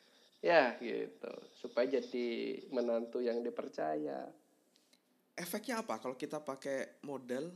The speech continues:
Speaker 2: dari hutang?
Speaker 1: Hmm? Kita nggak tahu. Bisnisnya kan belum, belum bisa dipastikan berhasil atau tidak berhasil, Bang. Sedangkan yang namanya hutang,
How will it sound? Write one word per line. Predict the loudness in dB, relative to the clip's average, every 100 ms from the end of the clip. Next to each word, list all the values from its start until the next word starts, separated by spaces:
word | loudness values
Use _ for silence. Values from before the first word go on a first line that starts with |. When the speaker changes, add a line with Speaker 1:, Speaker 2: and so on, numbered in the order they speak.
| -12
Speaker 2:
dari | -2 -2
hutang? | -2 -6 -6
Speaker 1:
Hmm? | 0 0 0 -4 -20 -20 _ _ _ _
Kita | -4 6 8
nggak | 8 6
tahu. | 4 2 0 -6 -20 _ _ 0
Bisnisnya | 2 2 0 4 4
kan | 6
belum, | 6 8 6 4 -2 -6
belum | -2 0 2 0 -2 -4 -10 -12
bisa | -8 -4 2 2 2 -6 -20 _ _
dipastikan | -8 -6 2 4 4 0 0 2
berhasil | 6 8 8 6 4
atau | 4 4
tidak | 4 4 4
berhasil, | 4 2 0 -2 -4
Bang. | -6 -12 -20 _ _ _ _ _ _ -20
Sedangkan | -2 8 10 10 8
yang | 10 10
namanya | 10 10 10
hutang, | 8 6 6 6 4